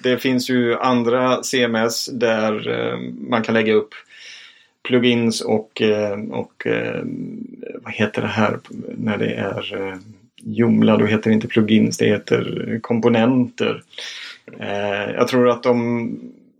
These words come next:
inte har samma rigorösa genomgång som Drupal har. Och,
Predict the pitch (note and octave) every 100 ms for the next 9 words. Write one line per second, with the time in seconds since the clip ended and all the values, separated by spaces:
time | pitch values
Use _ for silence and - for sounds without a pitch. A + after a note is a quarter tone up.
0 | _ - E3 C3 F3 D3+ B2+ - D3+ C#3+
1 | B2+ C3 C3 C3 D#3+ D#3 C3 A#2+ B2 D3
2 | B2 B2+ D3 F3 A#2+ G#2 - G#2+ G2+ -
3 | A#2 G#2+ G#2+ C3+ C3 A2+ G#2+ - - A2+
4 | - B1+ - - - _ A2+ G#2+ -